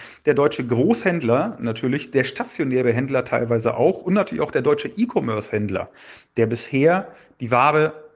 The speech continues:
selber importiert hat und dann eben auf eigene Rechnung in Deutschland verkauft hat. Das heißt, für die, für die fällt eigentlich ihr komplettes Geschäft weg.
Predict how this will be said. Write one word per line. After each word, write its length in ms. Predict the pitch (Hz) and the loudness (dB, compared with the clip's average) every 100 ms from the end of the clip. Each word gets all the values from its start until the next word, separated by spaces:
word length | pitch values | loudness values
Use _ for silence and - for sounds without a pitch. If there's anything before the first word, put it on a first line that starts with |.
| _ _ _ | _ _ _
selber 520 | 147 117 143 147 147 - | -2 2 6 6 4 2
importiert 560 | 196 - 160 165 151 | 0 2 0 0 0
hat 160 | 151 - | 0 0
und 140 | 120 | -2
dann 160 | 123 131 | -2 -2
eben 240 | 123 120 | -4 -4
auf 120 | 113 | -4
eigene 280 | 107 113 107 | -4 -2 -2
Rechnung 300 | 117 - 120 | -2 -4 -6
in 180 | 135 117 | -4 0
Deutschland 400 | 113 110 113 104 | 2 0 -4 -8
verkauft 400 | - - 95 - | -10 -8 -8 -10
hat. 180 | - - | -16 -14
Das 140 | - | -6
heißt, 180 | 113 117 | -6 -6
für 100 | - | -10
die, 200 | 117 127 - - - - _ _ _ _ | -10 -10 -16 -20 -20 -20 _ _ _ _
für 240 | - - 131 | -6 0 2
die 140 | 165 | 2
fällt 220 | 165 147 | 2 2
eigentlich 280 | 143 139 127 | 0 -2 0
ihr 120 | 131 | 0
komplettes 520 | 127 117 123 123 120 | 0 0 0 0 -4
Geschäft 460 | - 107 117 - - | -6 -4 -4 -4 -6
weg. 300 | 101 - | -6 -6